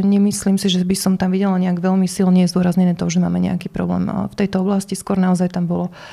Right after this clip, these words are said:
o tom, aby tá nezávislosť novinárov bola zabezpečená, lebo tým sa zaoberá a, aj tá Európska komisia, že nie sú tam zase všetky otázky, ktoré my si myslíme, ale sú tam otázky, ktoré oni považujú za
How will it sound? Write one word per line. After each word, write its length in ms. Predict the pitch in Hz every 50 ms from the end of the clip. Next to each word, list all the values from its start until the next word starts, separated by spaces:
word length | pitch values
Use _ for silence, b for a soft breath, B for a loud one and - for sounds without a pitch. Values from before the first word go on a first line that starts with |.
| B B B
o 80 | - 185
tom, 240 | 180 - 190 180 170
aby 160 | 185 190 190
tá 80 | 196 185
nezávislosť 480 | 180 185 180 190 185 180 - 180 160
novinárov 320 | 180 175 175 170 170 170 165
bola 160 | 160 160 165 165
zabezpečená, 480 | 170 170 170 - - 170 - - 175 170
lebo 160 | 175 170 170
tým 160 | 175 226 220
sa 160 | 214 - - 180
zaoberá 640 | 180 180 175 175 170 170 185 175 175 175 180 180 B B B B B B B
a, 300 | - 175 170 175 180 -
aj 180 | 185 185 185 185 180 180
tá 80 | 180 175 170
Európska 320 | - 185 180 180 - - 185
komisia, 480 | - - 185 185 190 185 - 180 170
že 100 | 170 175
nie 220 | 185 185 190 196 190
sú 160 | - 208 -
tam 100 | 196 185 170
zase 160 | 175 170 -
všetky 400 | 180 - - 190 190 - - 190
otázky, 400 | 180 175 180 185 170 - - 190
ktoré 240 | - - 180 185 180
my 80 | 180 180
si 160 | - 196 185
myslíme, 320 | 190 - - 247 247 254
ale 160 | 262 240 214 202
sú 160 | 196 202 196
tam 80 | 185
otázky, 320 | 185 180 196 190 - - 196
ktoré 240 | - - 185 - -
oni 160 | 196 190 185
považujú 440 | 185 - 185 180 180 175 185 185 180
za 140 | 175 180 180